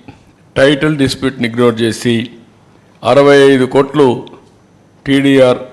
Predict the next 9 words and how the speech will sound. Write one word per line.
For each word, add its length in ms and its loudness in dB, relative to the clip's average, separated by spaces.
given 440 0
out 220 0
of 60 -6
turn 180 -2
ఇచ్చి 240 -6
ఇలాంటి 340 2
ఇర్రెగ్యులారిటీస్ 800 0
నేను 180 -2
చెప్పేటి 340 -4